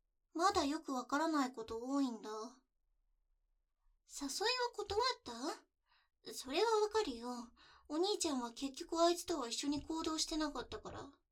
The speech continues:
本当にその誘いって、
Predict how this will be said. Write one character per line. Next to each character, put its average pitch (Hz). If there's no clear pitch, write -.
本 415
当 415
に 415
そ 392
の 392
誘 381
い 359
っ -
て、 254